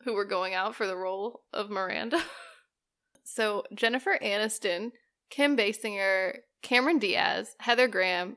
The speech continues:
Angelina Jolie, Lisa Kudrow, Helen Mirren,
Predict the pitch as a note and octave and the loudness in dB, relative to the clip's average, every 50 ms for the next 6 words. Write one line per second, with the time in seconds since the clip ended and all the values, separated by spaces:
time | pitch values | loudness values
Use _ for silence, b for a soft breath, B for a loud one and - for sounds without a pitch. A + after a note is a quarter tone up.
0 | - - - G#3+ A3+ A#3+ B3+ D#4+ D4 C#4+ C#4 C4+ B3+ G#3+ A#3 A3+ A3+ A3+ A3+ G3 | -10 -2 0 2 2 2 2 2 4 6 6 4 4 6 6 6 6 6 6 6
1 | F#3 F3+ F3+ G3 - _ _ _ _ _ _ _ _ _ _ - A#3 C4 F4 E4+ | 6 4 2 -2 -4 _ _ _ _ _ _ _ _ _ _ 4 4 6 6 6
2 | - G4 C#4 - - D#4 D4 D4 A#3+ A3 G3+ F#3 F3 - F#3 G#3 B3 - _ _ | 4 2 2 2 2 2 2 4 4 4 4 4 4 4 2 0 -2 -6 _ _
3 | _ _ _ _ _ _ _ - - G4+ G4 F#4+ F#4 E4+ D#4 D4 D4 D4+ C#4+ B3 | _ _ _ _ _ _ _ 0 2 4 4 6 6 6 6 8 8 8 6 6
4 | G#3+ F#3+ F#3 F3+ G3 A3+ C4+ | 6 4 2 0 -2 -4 -4